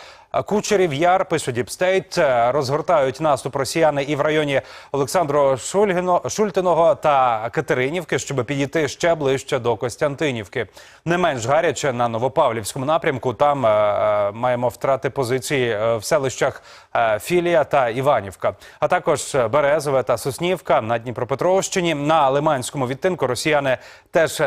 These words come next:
не припиняють штурмів, стали ще ближчими до Святогірська, захопили село Середнє та наближаються до Новоселівки.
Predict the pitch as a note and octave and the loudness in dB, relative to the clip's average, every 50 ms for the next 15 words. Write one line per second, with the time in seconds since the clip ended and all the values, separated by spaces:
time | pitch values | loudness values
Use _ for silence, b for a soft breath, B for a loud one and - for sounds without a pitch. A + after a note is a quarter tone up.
0 | B2+ A#2+ C#3 D#3+ D#3 - E3 D#3+ - E3 D3 C3 A#2 A2+ A2+ - - - F#3 G3 | 0 0 0 0 0 0 -2 0 0 0 0 2 0 0 -2 -4 -4 0 2 2
1 | G3 G3 F#3+ F3+ C#3+ A#2 - - F3+ D#3+ D3+ C#3 C3 - - - D#3+ C3 B2 C#3+ | 2 2 0 0 0 -2 -2 0 2 2 2 2 0 -2 -2 -4 -4 -2 0 0
2 | E3 D3+ C3 - - C#3 A#2 A#2+ A2 B2+ B2 A#2+ A2+ - - C#3+ C3+ - C#3+ C3 | 0 0 0 -2 -6 -6 -6 -4 -2 -2 -2 -2 -2 -2 -4 -4 -2 -2 -2 -2
3 | D3 F3 F#3 F#3 - - - F#3+ F3 D3+ B B B B B B B2 B2 C#3 C3 | 0 -2 -2 -2 -4 0 2 2 2 2 B B B B B B -4 -4 -2 -2
4 | E3 - F3 E3 D3+ C#3 B2+ - E3 D3+ C#3 C3 B2+ A#2+ - E3 D3 D#3 F3 F3+ | -2 0 0 0 0 0 0 0 0 2 2 2 0 0 0 0 0 2 0 0
5 | E3 D#3+ B2 C#3 B2+ A#2 A2 G#2+ A#2 A2+ A#2 C3+ C3+ C#3+ C3 - - C3+ B2 A2+ | 0 -2 0 0 0 0 0 -2 -2 0 0 2 0 0 -2 -2 0 0 0 2
6 | A2 B2+ A#2+ A2+ G2+ G2+ A#2 C3+ C3+ C3 - - C3+ G#2 F2+ F2+ - - _ - | 0 0 0 0 -2 -2 -2 -2 -2 -2 -2 -2 -4 -4 -4 -8 -16 -20 _ -20